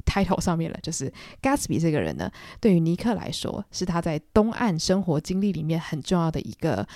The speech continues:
环节，或是很重要的一个人物。那他就有特别讲到说，就是 Gatsby 这个人，他所代表的一切都是他所鄙视的，但是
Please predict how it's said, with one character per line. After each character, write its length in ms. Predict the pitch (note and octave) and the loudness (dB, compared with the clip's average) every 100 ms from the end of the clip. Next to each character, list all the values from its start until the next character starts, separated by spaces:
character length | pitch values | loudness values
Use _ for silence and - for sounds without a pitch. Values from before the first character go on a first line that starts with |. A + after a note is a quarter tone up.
| - - - | -18 -20 -10
环 340 | - D#3+ G#3 | -2 0 0
节， 300 | - - G3 | 0 -2 -2
或 120 | - E3 | 0 2
是 100 | E3 | 0
很 160 | D3+ | -4
重 260 | D#3+ D4+ B3 | 0 2 2
要 160 | F#3+ | 0
的 80 | E3 | -2
一 160 | - D#3+ | -4 -6
个 240 | D3+ F#2 - - | -6 -6 -10 -16
人 200 | - C#3 E3 | -6 -4 -4
物。 240 | - B3 - - - - - | -4 -4 -4 -20 -20 -20 -8
那 120 | A3 G3 | -2 0
他 100 | G#3 | 2
就 140 | A#3 | 4
有 40 | |
特 140 | F3 A#3 | 4 4
别 100 | F#3 | 2
讲 200 | D#3+ E3+ | 2 0
到 120 | G3 | 0
说， 400 | - F3+ E3+ F#3 - - | 2 2 2 0 -6 -12
就 120 | - | -4
是 140 | A#3 A3 | 0 2
Gatsby 460 | D#4 A4+ - F#3 | 2 0 -2 -2
这 100 | F3 | 2
个 140 | A#3 F#3 | 2 2
人， 180 | F#2 F#3+ | 0 -4
他 360 | - G#3+ G#3+ A3 | -4 -2 -2 -4
所 200 | - - | -4 -4
代 200 | - F4 | 2 2
表 200 | C4 D3+ | 4 0
的 80 | - | -4
一 100 | D#3+ | -10
切 380 | E3 - B3+ - - - - | -8 -2 0 -2 -6 -18 -6
都 160 | - G#3+ | 0 2
是 100 | G#3 | 2
他 120 | G#3 | 0
所 200 | G#3 E3+ | 0 0
鄙 160 | - - | -2 -6
视 240 | - G#3+ | -4 -4
的， 220 | - - - - - - | -4 -8 -12 -20 -20 -6
但 260 | - D4+ G3+ | 0 2 2
是 440 | - - A3+ - | 2 0 0 -2